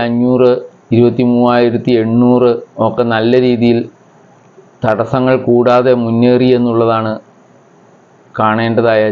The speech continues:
ചില വസ്തുത. കാരണം രണ്ടാ-, ഇരുപത്തിമൂന്ന് എണ്ണൂറൊക്കെ ഭ-, അതിശക്തമായ റെസിസ്റ്റൻസ് ഉണ്ട് എന്നൊക്കെ പറഞ്ഞിരുന്നു പലരും. ടെക്നിക്കൽ അനലിസ്റ്റുകളെല്ലാം പറഞ്ഞിരുന്നു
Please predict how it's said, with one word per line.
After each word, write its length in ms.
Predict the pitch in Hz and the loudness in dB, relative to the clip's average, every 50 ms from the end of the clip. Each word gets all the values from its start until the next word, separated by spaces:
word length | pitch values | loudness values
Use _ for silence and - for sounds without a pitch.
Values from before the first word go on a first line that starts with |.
| 107 | 0
ചില 120 | 107 101 104 104 - - - _ _ _ _ _ - | 0 0 0 -2 -4 -6 -12 _ _ _ _ _ -6
വസ്തുത. 440 | 92 98 92 95 - - 113 95 101 90 - - - _ _ _ _ _ _ _ _ _ _ _ _ _ _ _ _ _ _ _ _ _ _ _ _ _ _ _ _ _ _ _ _ | -6 -6 -6 -6 -8 -8 -4 -2 -2 -2 -2 -8 -16 _ _ _ _ _ _ _ _ _ _ _ _ _ _ _ _ _ _ _ _ _ _ _ _ _ _ _ _ _ _ _ _
കാരണം 380 | 110 117 120 113 123 131 131 135 135 135 - _ _ _ _ _ _ _ _ | -2 0 0 0 0 -2 -2 -4 -6 -10 -16 _ _ _ _ _ _ _ _
രണ്ടാ-, 440 | 120 117 117 120 120 127 131 131 - - 139 | -4 -2 -2 0 2 2 2 2 0 0 0
ഇരുപത്തിമൂന്ന് 640 | 123 131 135 143 135 139 147 143 143 147 147 151 151 | 0 2 2 2 2 0 -2 0 0 0 0 0 0
എണ്ണൂറൊക്കെ 640 | 139 131 131 135 139 139 143 143 147 139 131 143 139 131 127 | -2 -2 -2 -2 -2 0 0 0 0 0 2 2 2 2 2
ഭ-, 240 | 120 120 123 120 - - 123 120 | 0 -2 -2 -4 -4 -2 -2 0
അതിശക്തമായ 960 | 120 131 139 139 139 135 120 127 135 123 123 - - 143 135 135 131 135 131 131 | 0 0 0 2 0 0 0 -2 -4 -4 -4 -4 -4 -4 -2 0 0 2 2 2
റെസിസ്റ്റൻസ് 720 | 120 120 113 107 - 135 123 - - 143 131 127 127 131 139 | 2 0 -2 -2 -2 -4 -4 -4 -4 -4 -2 -2 -2 -2 -2
ഉണ്ട് 260 | 131 127 120 123 123 123 123 123 120 | -2 0 2 2 2 2 2 2 0
എന്നൊക്കെ 280 | 120 123 120 117 104 - 123 | -2 -4 -4 -4 -4 -4 -2
പറഞ്ഞിരുന്നു 520 | 120 117 120 117 117 110 110 98 101 98 - _ _ _ _ _ _ _ _ _ _ _ _ - | -2 -2 -2 -2 -2 -2 -4 -4 -6 -8 -10 _ _ _ _ _ _ _ _ _ _ _ _ -6
പലരും. 360 | 107 113 117 120 107 113 - - - - - _ _ _ _ _ _ _ _ _ _ _ _ _ _ _ _ _ _ _ _ - | -2 0 0 0 0 -2 -6 -8 -14 -20 -20 _ _ _ _ _ _ _ _ _ _ _ _ _ _ _ _ _ _ _ _ -4
ടെക്നിക്കൽ 520 | 117 113 120 123 123 104 131 131 127 123 123 | -4 -2 0 -2 -2 0 0 2 2 2 2
അനലിസ്റ്റുകളെല്ലാം 1000 | 120 123 123 123 123 120 110 120 - 135 127 123 123 120 120 123 123 131 135 135 131 123 | 0 0 -2 0 0 0 -2 -2 -2 0 2 2 2 2 2 0 2 2 2 0 0 -2
പറഞ്ഞിരുന്നു 480 | 120 120 120 120 117 113 117 120 120 | -2 0 0 0 0 0 0 0 0